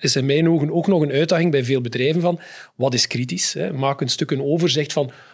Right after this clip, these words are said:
wat zijn die kroonjuwelen, als het ware, binnen het bedrijf en daar ook een stukje, ja, ehm, geschaald te gaan kijken welke maatregelen je gaat gaan treffen in het kader van je business continuity, hè. Wat mag er langer dan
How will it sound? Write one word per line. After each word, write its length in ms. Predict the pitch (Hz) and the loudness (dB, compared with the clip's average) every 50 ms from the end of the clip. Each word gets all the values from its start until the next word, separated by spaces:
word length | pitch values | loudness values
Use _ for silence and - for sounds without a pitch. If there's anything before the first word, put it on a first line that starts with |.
| _ _ | _ _
wat 180 | - 135 151 | -2 0 0
zijn 240 | - - 156 139 135 | 2 2 2 2 0
die 120 | 127 123 127 | -2 -4 -6
kroonjuwelen, 800 | - - 131 135 151 170 180 190 180 190 196 196 196 196 190 | -6 -4 -4 -2 0 0 0 0 -2 -2 -2 -2 -2 -2 -2
als 140 | 185 175 170 | -2 -4 -4
het 100 | - - | -4 -2
ware, 220 | 180 175 180 185 | -2 -2 0 0
binnen 200 | 156 160 175 180 180 | -2 -2 -2 -2 0
het 100 | 165 165 | -2 -2
bedrijf 260 | 151 147 175 185 180 | -2 0 -2 -2 0
en 180 | - 151 143 135 | 0 0 0 2
daar 280 | 123 131 139 143 139 - | 2 2 2 2 0 2
ook 240 | 151 160 202 196 | 2 0 2 2
een 80 | 220 190 | 2 0
stukje, 380 | - - 208 196 - 220 208 202 - - - - - - - - - - - - _ _ | 2 0 0 0 2 0 0 0 -4 -12 -20 -20 -20 -20 -20 -20 -20 -20 -20 -20 _ _
ja, 280 | _ - 135 147 175 - - | _ 0 2 2 2 0 0
ehm, 320 | - 151 147 147 147 147 151 - - _ _ _ _ _ _ _ _ _ _ _ | 0 0 2 2 0 0 -2 -6 -12 _ _ _ _ _ _ _ _ _ _ _
geschaald 520 | - - - 147 - - - 160 147 143 - | -14 -4 0 0 2 2 2 2 2 2 2
te 60 | 202 | 2
gaan 160 | 165 151 139 | 0 0 0
kijken 240 | - 160 160 156 160 | 0 0 0 2 0
welke 180 | 156 151 - | 0 0 -2
maatregelen 460 | 127 120 135 160 160 165 156 143 139 135 | -2 0 0 0 0 -2 -4 -4 -4 -4
je 60 | 120 135 | -2 -2
gaat 140 | 123 120 | -4 -2
gaan 140 | - - 117 | -4 -6 -8
treffen 340 | 110 - 190 170 - 190 190 | -4 -4 -4 -4 -2 -4 -4
in 80 | - 131 | -4 -6
het 120 | 127 127 | -8 -6
kader 240 | - - 131 160 165 135 | -4 -2 0 0 0 -2
van 140 | 139 139 | -2 -4
je 80 | 127 123 | -4 -4
business 260 | 110 123 117 117 117 | -4 -6 -6 -8 -8
continuity, 680 | - - 120 113 - - 131 151 131 120 123 - 113 113 | -8 -10 -12 -10 -8 -8 -6 -6 -6 -8 -10 -12 -10 -6
hè. 200 | 113 135 156 143 - - | -4 -4 -4 -4 -6 -4
Wat 260 | 123 139 160 160 - | -2 -2 0 0 -2
mag 320 | 127 123 139 156 156 - | 0 0 0 0 2 2
er 180 | - - - - - - _ _ _ _ | 0 0 0 -4 -10 -20 _ _ _ _
langer 380 | - 131 139 151 156 147 127 113 | 0 2 2 2 2 0 0 0
dan 280 | 131 127 120 110 113 | 0 0 0 -2 -8